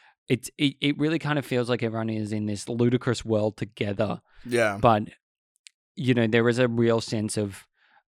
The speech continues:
Speaker 1: um, you know, whether you not get A Z, you get Pfizer, you get Moderna, I think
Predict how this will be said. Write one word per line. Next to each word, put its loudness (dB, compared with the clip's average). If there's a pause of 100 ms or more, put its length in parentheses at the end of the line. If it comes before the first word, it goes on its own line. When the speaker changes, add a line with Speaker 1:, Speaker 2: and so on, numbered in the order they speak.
Speaker 1:
um, 0
you 2
know, 2
whether 0
you 2
not 0
get -6 (120)
A 4
Z, 0
you -6
get -4
Pfizer, 0
you -6
get -2
Moderna, -2 (380)
I 4
think -2